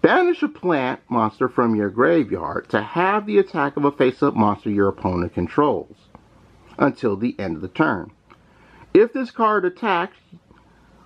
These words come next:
attacks, during the same battle phase, you can banish a plant monster to have its attack, and she can attack again. Trishu! Trishu!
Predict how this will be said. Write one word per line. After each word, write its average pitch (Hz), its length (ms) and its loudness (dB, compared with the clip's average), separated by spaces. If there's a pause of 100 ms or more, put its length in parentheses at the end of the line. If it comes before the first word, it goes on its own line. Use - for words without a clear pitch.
(500)
attacks, 170 640 -2 (840)
during 156 260 4
the 135 60 -10
same 143 320 0
battle 170 440 -2
phase, 120 440 -2
you 143 100 4
can 127 220 2
banish 123 420 0
a 120 60 -2
plant 113 320 -4
monster 104 460 -4
to 120 140 -4
have 254 340 -2
its 226 140 -10
attack, 110 500 -6 (340)
and 139 260 2
she 135 160 -6
can 135 160 -2
attack 104 480 -4
again. 98 640 -2 (2500)
Trishu! 226 1200 0 (160)
Trishu! 85 1500 0